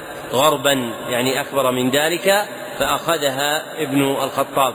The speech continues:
فالذنوب دلو عظيم والغرب أكبر من ذلك، وهو معروف عند أهل الزراعة إلى وقت قريب،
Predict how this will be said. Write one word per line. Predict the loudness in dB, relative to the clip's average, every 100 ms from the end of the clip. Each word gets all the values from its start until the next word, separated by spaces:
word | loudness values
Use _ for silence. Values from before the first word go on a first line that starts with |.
| -2
فالذنوب | -2 2 2 2 0
دلو | 0 2
عظيم | 0 0 0 0
والغرب | 2 0 4 4 4 0 -4
أكبر | -4 0 0 2
من | 0 0
ذلك، | 0 -2 -2 -2 -4 -10 -10 -2
وهو | 0 2
معروف | 2 2 2
عند | 0 2 2
أهل | 0 -2
الزراعة | 0 2 2 0
إلى | 0
وقت | 0 0 -2
قريب، | 0 2 2